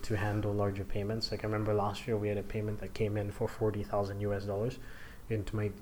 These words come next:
Neat account, and if it's H S B C, you know,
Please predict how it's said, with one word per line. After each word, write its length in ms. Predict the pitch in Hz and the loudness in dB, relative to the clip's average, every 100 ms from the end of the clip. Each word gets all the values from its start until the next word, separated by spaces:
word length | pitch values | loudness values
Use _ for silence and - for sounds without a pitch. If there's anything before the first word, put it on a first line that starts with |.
| - | -4
Neat 300 | 120 113 - | 0 0 0
account, 380 | 104 127 135 131 | -2 2 2 2
and 100 | 107 | 2
if 140 | 101 | 2
it's 160 | 117 113 | 0 0
H 180 | 117 117 | 0 0
S 120 | 107 | -2
B 120 | - | -2
C, 380 | 98 - 123 120 | -2 0 2 2
you 140 | 113 | 2
know, 140 | 101 | 0